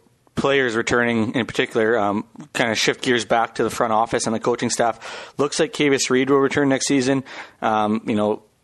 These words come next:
we don't know about Mike Sherman. Looks like he wants to come back. Uh, like, do, do you think he got better as the season went on, or, or what are your thoughts on Mike Sherman's season as, as his first year as a full-time head coach in C F L?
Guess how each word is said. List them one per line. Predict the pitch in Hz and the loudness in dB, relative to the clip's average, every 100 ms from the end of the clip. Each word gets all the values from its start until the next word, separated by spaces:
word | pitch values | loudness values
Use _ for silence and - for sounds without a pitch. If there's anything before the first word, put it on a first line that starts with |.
| _ - | _ -6
we | 123 | -2
don't | 123 120 | 0 0
know | 120 | 0
about | 123 120 131 | 0 -2 0
Mike | 117 107 | -2 -2
Sherman. | - 120 131 127 - - | -2 0 0 -2 -8 -6
Looks | 135 - | -4 -2
like | 123 | 0
he | 113 | 0
wants | 98 113 127 | 2 0 0
to | - | -2
come | 131 139 | -2 0
back. | 135 139 143 - - - - - - | 2 0 -2 -6 -20 -20 -20 -20 -4
Uh, | 107 101 104 101 | 0 2 2 0
like, | 120 120 _ _ _ _ _ _ _ | -2 -4 _ _ _ _ _ _ _
do, | 147 123 135 | -4 0 0
do | 127 | 2
you | 127 | 0
think | 120 156 | 0 -2
he | 160 | 0
got | 151 135 113 | 0 0 0
better | 123 127 160 | 0 2 2
as | 147 | 2
the | 151 | 0
season | - 165 165 | 2 2 2
went | 160 151 | 2 2
on, | 156 175 180 | 4 2 2
or, | 123 120 | 2 2
or | 123 | 2
what | 120 127 | 2 2
are | |
your | 123 | 0
thoughts | - 117 113 | 2 0 0
on | 113 | -2
Mike | 123 120 | 0 -2
Sherman's | - 117 117 110 98 - | 0 0 2 0 0 0
season | 120 113 113 | 0 2 0
as, | 107 95 95 | 0 -2 -4
as | 117 | -4
his | 95 | -4
first | 98 117 104 - _ _ _ _ | -2 -2 -2 -6 _ _ _ _
year | 123 120 113 | 0 2 2
as | 107 | 2
a | 104 | 0
full-time | - 113 117 110 | 0 -2 0 -2
head | 107 - | -2 0
coach | 117 - | -2 -2
in | 104 | -4
C | - 104 | 0 -2
F | 92 | 0
L? | 101 - | -2 -4